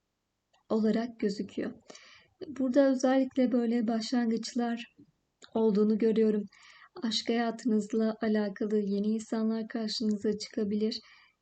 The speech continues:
Yeni insanlar karşınıza böyle bir anda aslında tesadüfi bir şekilde çıkabilir. Burada baktığımda buna benzer böyle simgeler var. İlk başta dediğim gibi,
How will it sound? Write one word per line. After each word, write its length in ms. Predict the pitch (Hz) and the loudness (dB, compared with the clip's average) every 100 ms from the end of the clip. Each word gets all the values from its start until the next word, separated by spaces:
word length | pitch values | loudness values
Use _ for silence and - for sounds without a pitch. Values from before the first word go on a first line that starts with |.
| - | 0
Yeni 220 | 254 214 | 2 2
insanlar 520 | 254 254 254 254 254 | 0 2 4 4 2
karşınıza 840 | 262 240 - 226 226 226 233 254 - _ _ _ _ _ _ _ - - | 0 -4 -2 -4 -4 -4 -2 -4 -8 _ _ _ _ _ _ _ -20 -6
böyle 440 | 240 220 208 233 - - - | -2 0 0 -2 -6 -10 -10
bir 260 | 196 202 | -2 0
anda 280 | 233 226 196 | 2 0 0
aslında 340 | 196 196 208 214 | -2 -2 -4 -2
tesadüfi 800 | 220 208 214 208 196 - 226 208 | -2 -2 0 0 0 -2 -2 -2
bir 80 | |
şekilde 560 | 202 - 196 247 208 285 - - - - - _ _ | -4 -4 -4 -2 -2 -4 -8 -20 -20 -20 -20 _ _
çıkabilir. 600 | - - 254 233 240 254 | -6 0 0 0 -2 -2
Burada 280 | 220 226 220 | -2 0 0
baktığımda 520 | 220 - 226 220 202 | -2 -2 0 0 0
buna 220 | 214 233 | 0 0
benzer 460 | 233 220 202 226 233 - _ _ _ _ - | 2 0 0 -4 -6 -12 _ _ _ _ -4
böyle 280 | 240 214 220 | 0 2 0
simgeler 680 | - 220 208 208 208 214 | -2 -2 0 0 0 -2
var. 180 | 202 202 - | -2 -4 -6
İlk 200 | 254 254 | -8 -4
başta 360 | 233 208 226 220 | -4 -2 -2 2
dediğim 340 | 220 226 214 | 2 0 -2
gibi, 280 | 202 196 220 | -2 -4 -6